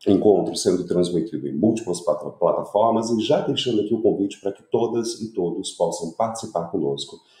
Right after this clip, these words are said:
seja pelo chat aqui no Clubhouse e também na transmissão ao vivo no LinkedIn. Essas transmissões ficam gravadas e são disponibilizadas depois pra quem não pôde nos acompanhar ao vivo poder ter acesso a esse conteúdo de primeira linha.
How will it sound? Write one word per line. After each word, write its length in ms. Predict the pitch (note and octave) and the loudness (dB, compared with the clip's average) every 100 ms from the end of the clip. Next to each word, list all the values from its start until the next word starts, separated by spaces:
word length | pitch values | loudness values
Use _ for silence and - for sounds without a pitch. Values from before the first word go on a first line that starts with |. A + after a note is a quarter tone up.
| _ | _
seja 300 | - E2+ F2 | -6 -2 0
pelo 200 | F2 E2 | 2 0
chat 380 | - C#2+ C#2 - | 0 0 0 -2
aqui 200 | - - | -4 0
no 140 | - C3 | 0 2
Clubhouse 800 | F#2 F2+ C#2+ C2+ C2 - - _ | -2 -2 -2 -2 -4 -8 -12 _
e 80 | A2+ | -2
também 500 | A2 F2 C#2+ C#2+ - - - | 2 2 2 0 -4 -12 -2
na 180 | F2+ | 0
transmissão 680 | E2+ F2 E2+ - - E2+ E2 | 2 0 0 -4 -6 -2 -2
ao 180 | - G#2 | 2 0
vivo 260 | D2+ E2 F2 | 2 -2 2
no 140 | F2 | 4
LinkedIn. 500 | F2 E2+ F2+ D2+ C#2+ - _ - - - | 4 2 0 0 -4 -12 _ -20 -4 0
Essas 320 | D#2+ E2+ - | 0 0 -2
transmissões 680 | E2+ D2+ D2 - C#2+ C2 C2 | 0 0 -2 -2 0 0 -4
ficam 300 | - C#2+ C#2+ | -8 -8 -2
gravadas 560 | B2+ G#2+ F#2+ F#2+ G2 | 2 4 2 2 -2
e 60 | F#2 | -4
são 240 | - C#3 | -6 -6
disponibilizadas 760 | C3 - G2 F2 D#2 D2+ C#2+ D2+ | -6 -2 0 0 -2 -2 -2 -4
depois 340 | E2 E2+ F2+ | -4 -2 -2
pra 120 | - | -2
quem 160 | F2 F2 | -8 -2
não 180 | F2 E2+ | -2 2
pôde 320 | E2+ D2+ - | 2 2 0
nos 220 | C#2 C#2+ | -6 -2
acompanhar 640 | D#2+ G#2 - - F2 D2 D2 | 0 0 -2 -2 0 0 4
ao 180 | G2 | 4
vivo 300 | E2+ F2 F2+ A2 - _ - | 6 4 4 -4 -12 _ 2
poder 380 | B2+ G2 G2+ G2+ | 4 8 6 6
ter 140 | A#2+ | 4
acesso 580 | B2+ - F#2 F2 - - | 4 4 4 4 2 0
a 160 | F#2 E2 | 4 4
esse 240 | F2 D#2+ | 2 0
conteúdo 540 | G2 F#2 D#2+ C#2+ D2+ | 2 2 2 0 -2
de 120 | D#2+ - | -6 0
primeira 340 | - D2 C#2+ | 2 2 2
linha. 280 | C2 - | 0 -4